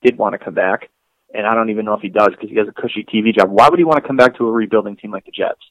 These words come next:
So obviously the Jets are not gonna get Bill Cowher. I wrote that in the thing. They, they, they shouldn't be interested in him, and he shouldn't be interested in them, and it's not gonna happen. I mean, that,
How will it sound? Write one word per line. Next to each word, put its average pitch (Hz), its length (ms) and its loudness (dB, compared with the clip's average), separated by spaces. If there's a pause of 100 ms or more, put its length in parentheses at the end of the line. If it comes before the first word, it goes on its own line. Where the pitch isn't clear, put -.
(200)
So 165 80 8
obviously 170 420 4
the 135 120 -2
Jets 120 280 -4
are 117 60 -6
not 110 200 -6
gonna 107 160 -10
get 104 140 -10
Bill 95 120 -2
Cowher. 98 240 0
I 117 60 6
wrote 131 300 4
that 127 200 -8
in 139 140 -2
the 123 80 -4
thing. - 320 -8 (340)
They, 117 140 2
they, 127 240 2
they 117 220 2 (100)
shouldn't 160 260 0
be 135 140 2
interested 147 320 0
in 156 100 -2
him, 170 140 2
and 143 80 -2
he 120 140 -2
shouldn't 143 200 -4
be 143 100 4
interested 135 300 0
in 127 80 -6
them, 135 200 4
and 131 80 0
it's - 100 -16
not 123 140 4
gonna 117 160 0
happen. 107 320 -2
I - 100 -12
mean, 107 140 -6
that, 113 180 0